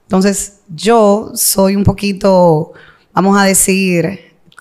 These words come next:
que como dicen buen dominicano, con lo que me cojo. O sea, yo digo, "Es que yo sé que va a funcionar y yo lo quiero hacer". Y dije, "No, vamos a, a pedirle el, el local y vamos a arreglarlo". O sea, estamos hablando de que eran los pequeños ahorros que podíamos tener,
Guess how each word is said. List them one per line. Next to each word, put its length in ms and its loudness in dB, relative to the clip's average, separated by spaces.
que 260 2
como 200 0
dicen 260 4
buen 120 4
dominicano, 480 0
con 140 -2
lo 80 0
que 120 -2
me 120 2
cojo. 320 2
O 440 -16
sea, 180 -4
yo 180 -2
digo, 280 0
"Es 220 -8
que 220 -8
yo 200 -10
sé 280 -8
que 100 -6
va 100 0
a 40 -4
funcionar 580 -10
y 100 -18
yo 140 -10
lo 140 -8
quiero 280 -2
hacer". 360 -8
Y 80 -6
dije, 200 -2
"No, 300 -4
vamos 580 -4
a, 320 -2
a 80 -6
pedirle 720 -4
el, 340 -6
el 240 -4
local 500 -2
y 80 -2
vamos 220 -2
a 40 -4
arreglarlo". 520 -6
O 40 -12
sea, 100 -10
estamos 240 -2
hablando 220 0
de 140 0
que 80 -6
eran 160 -2
los 120 0
pequeños 340 0
ahorros 240 0
que 80 -2
podíamos 380 2
tener, 340 0